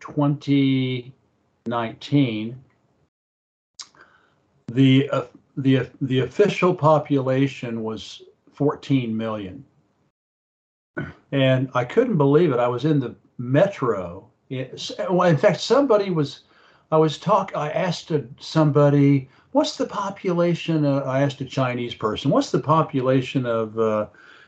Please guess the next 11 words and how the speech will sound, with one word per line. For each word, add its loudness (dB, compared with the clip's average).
Shenzhen?" 4
And -4
they 0
said, -2
"Seventeen 4
million." 0
I -4
said, -6
"Oh, 4
that -2
can't," -12